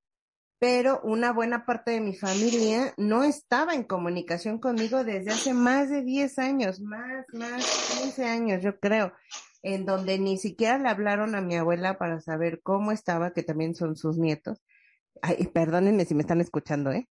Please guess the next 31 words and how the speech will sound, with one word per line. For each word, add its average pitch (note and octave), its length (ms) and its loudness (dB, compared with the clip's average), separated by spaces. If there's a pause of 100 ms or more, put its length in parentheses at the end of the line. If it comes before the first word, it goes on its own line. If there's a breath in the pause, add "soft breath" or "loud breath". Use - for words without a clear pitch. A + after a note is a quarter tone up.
(280)
Este, G3 760 -4 (420 loud breath)
que G3+ 80 0
también A3 360 0
son C#4+ 180 2
sus, D4+ 220 4
<laughs> - 960 -6
que A3+ 120 2
también A#3+ 440 0
son C#4+ 260 2
sus C4 220 -2
nietos B3 560 2
y A#3+ 140 2
eso. F#3+ 420 0 (420 soft breath)
Y G3+ 200 0
la G#3 160 4
verdad A3 360 2
es C4+ 220 -2
que C#4 220 0
en G3+ 220 -2
el G3+ 120 0
momento A3+ 540 -2
en A#3 100 -2
el F3 120 -10
que F#3 320 0
ella, G#3+ 420 -2
este, D#3+ 560 -4
cae F#3+ 220 2
enferma F#3+ 480 0
en F#3 100 -2
el E3 120 -6
hospital, E3+ 600 -6